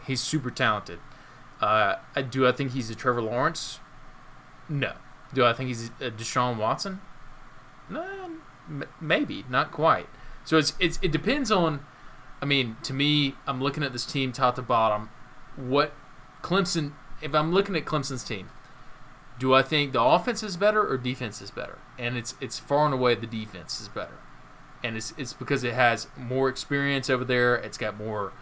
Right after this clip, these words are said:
uh, just unbridled talent on the front se-, uh, front seven, uh,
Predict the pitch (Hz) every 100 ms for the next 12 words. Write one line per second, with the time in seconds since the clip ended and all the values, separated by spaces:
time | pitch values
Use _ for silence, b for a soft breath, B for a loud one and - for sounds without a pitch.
0 | B B B - 92 80 - - 147 127
1 | - - - - 127 113 113 - - -
2 | - 110 135 139 - - - - - 120
3 | - 139 135 - 151 - - 139 135 -
4 | 135 135 139 - B B B B - 110
5 | 104 95